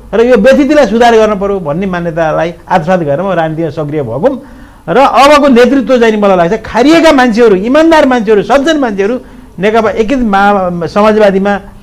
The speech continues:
समाहित भइरहेको हुनाले यसको नेतृत्वमा नेपालका सबै कम्युनिस्टहरू एकीकृत हुन्छन् र अबको यात्रा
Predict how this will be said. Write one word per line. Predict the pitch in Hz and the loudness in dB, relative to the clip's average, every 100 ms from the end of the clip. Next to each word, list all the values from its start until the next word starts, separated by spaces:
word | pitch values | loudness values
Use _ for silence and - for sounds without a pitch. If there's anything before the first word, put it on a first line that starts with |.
| - - - - | -20 -20 -20 -4
समाहित | 190 208 240 180 | 2 2 2 2
भइरहेको | 151 180 175 | 2 2 0
हुनाले | 151 123 147 151 220 - - - - - - | -4 -4 -4 -2 -2 -4 -16 -20 -20 -8 -2
यसको | 226 240 202 | -2 0 0
नेतृत्वमा | 175 190 196 202 240 247 - - - - 156 | 0 -2 -2 -2 -2 -6 -12 -20 -20 -16 -6
नेपालका | 190 226 220 196 | -2 0 0 -2
सबै | - 254 320 320 | -2 0 2 2
कम्युनिस्टहरू | - 208 214 202 196 190 240 - - - - - - - - - - - - 196 | 2 2 2 4 2 2 0 -6 -18 -20 -20 -20 -20 -20 -20 -20 -20 -20 -4 -2
एकीकृत | 175 214 | -2 -2
हुन्छन् | 180 170 254 254 - - - - - - | -2 -2 -4 -6 -14 -20 -20 -20 -20 -6
र | 175 | -2
अबको | 247 220 262 294 302 | 0 2 2 4 4
यात्रा | 233 208 240 247 | 4 4 2 0